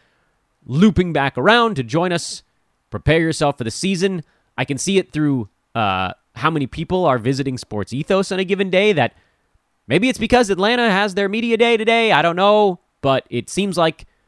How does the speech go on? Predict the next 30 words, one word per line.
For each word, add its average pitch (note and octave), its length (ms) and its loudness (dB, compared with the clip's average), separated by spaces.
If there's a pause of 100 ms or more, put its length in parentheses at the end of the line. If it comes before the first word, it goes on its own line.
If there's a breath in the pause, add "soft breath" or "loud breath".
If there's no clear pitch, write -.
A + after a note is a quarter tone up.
(120)
the C3 160 0
twenty-five F#3+ 1120 0
day F3+ 300 2
warning D#3+ 580 -4 (240)
to A#2+ 80 -10
the G2+ 60 -8
start E3+ 320 2
of - 20 -4
the F3 100 -2
N F3 100 -2
B F3+ 120 -2
A F3+ 80 0
season F#3+ 460 -6
is A#2+ 200 -4
when A#2+ 360 -6 (500)
people C3+ 300 -2
really F3 300 4
woke G2 300 -4
up. F2+ 160 -4
We F3+ 80 6
had, B3 140 6
like, D4 140 8
this, F3+ 180 0 (420)
like, B2+ 220 0 (380)
medium-sized E3 760 0
bump D3+ 260 0
right B2 160 0
after C#3 280 0
Labor A2+ 240 -4
Day, D3+ 260 -2